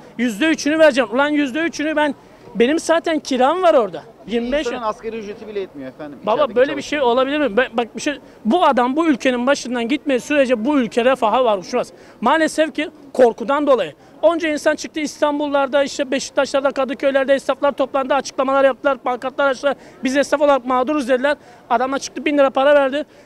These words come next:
Speaker 1: Yandaş esnafları, yandaş olanlar da çıkıyor kendi yandaş kanallarında açıklama yapıyor. "Allah razı olsun hükümetimizden." diyor. Yani az da olsa bir can suyu verdi. Ulan geri zekalı, sen İstiklal'in göbeğinde kırk milyar kira veriyorsun. Bin lira vermiş olduğu, alay edebilir, eder şeklinde verdiği parayı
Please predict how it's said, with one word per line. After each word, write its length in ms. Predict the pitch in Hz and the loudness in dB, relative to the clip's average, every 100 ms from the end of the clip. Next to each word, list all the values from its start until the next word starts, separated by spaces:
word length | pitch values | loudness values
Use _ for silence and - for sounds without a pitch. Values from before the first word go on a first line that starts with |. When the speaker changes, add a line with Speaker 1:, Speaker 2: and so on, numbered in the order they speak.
| - | -4
Speaker 1:
Yandaş 580 | 220 247 254 285 330 294 | 0 2 2 0 0 0
esnafları, 680 | 262 - 226 - 202 233 277 | -2 0 -4 -2 -4 -4 -2
yandaş 440 | 220 202 254 277 | -2 0 -2 0
olanlar 420 | 269 233 208 196 | 2 2 0 -2
da 80 | 277 | -4
çıkıyor 300 | - - 277 | -4 -6 -4
kendi 260 | - 240 262 | -2 -2 0
yandaş 380 | 254 240 262 - | 0 2 -2 -2
kanallarında 640 | 262 226 226 214 220 285 - - | 0 2 2 2 0 -2 -4 -4
açıklama 420 | - 247 - 302 302 | -2 -2 -2 0 2
yapıyor. 240 | 277 240 - - - | 0 -6 -8 -6 2
"Allah 320 | 294 330 330 | 4 4 4
razı 300 | 311 311 339 | 2 2 -2
olsun 200 | 349 330 | -4 -6
hükümetimizden." 760 | 330 330 320 - 294 247 330 320 | -6 -4 -4 -4 -4 0 -2 -2
diyor. 120 | 311 | -2
Yani 220 | 311 311 | 0 0
az 300 | 254 330 381 | 0 0 0
da 40 | |
olsa 280 | 339 - 339 | -2 -2 -2
bir 100 | 320 | -2
can 200 | 320 320 | 0 0
suyu 280 | 339 302 330 | 0 0 4
verdi. 300 | 330 320 285 - - - | 4 2 -2 -4 -8 -2
Ulan 300 | 339 330 269 | 0 0 0
geri 220 | 311 349 | 2 2
zekalı, 400 | 330 302 311 247 | 0 0 0 2
sen 200 | 311 320 | 0 0
İstiklal'in 520 | 285 - 330 320 311 277 | -4 -6 0 2 2 -2
göbeğinde 440 | 320 320 294 311 - | 0 2 2 0 0
kırk 220 | 359 302 | 0 0
milyar 200 | 302 302 | 2 2
kira 320 | - 294 330 | 2 4 4
veriyorsun. 420 | 339 302 262 320 311 - - | 4 0 -2 -6 -8 -14 -4
Bin 260 | 285 370 339 | 4 4 4
lira 200 | 330 285 | 2 4
vermiş 340 | 294 294 330 | 2 0 -2
olduğu, 280 | 320 262 269 | -2 0 0
alay 280 | 233 277 320 | 2 4 2
edebilir, 460 | 311 339 311 294 240 | 0 -2 -2 0 0
eder 260 | 233 294 | 0 0
şeklinde 380 | 254 302 269 254 | -4 -6 -2 2
verdiği 260 | 262 254 - | 2 0 -2
parayı 400 | 320 339 320 | 0 0 0